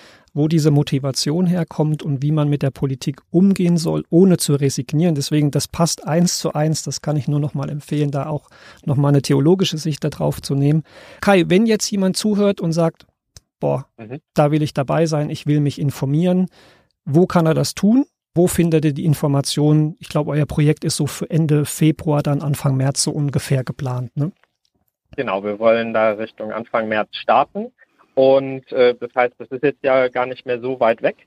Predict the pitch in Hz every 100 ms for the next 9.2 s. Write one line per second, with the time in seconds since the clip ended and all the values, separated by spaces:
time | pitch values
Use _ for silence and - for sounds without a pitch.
0 | _ _ 147 123 127 127 127 127 _ -
1 | 127 123 127 _ 135 170 185 180 170 156
2 | 151 - 156 151 147 135 127 123 - 117
3 | - 117 139 143 127 117 117 123 123 -
4 | - 104 156 233 - - - 135 131 131
5 | 127 - 156 202 196 - - 127 135 -
6 | 151 135 123 123 - 120 165 175 139 131
7 | 135 - 131 120 - 107 101 120 196 254
8 | _ - 127 139 - - - - 104 92
9 | 95 -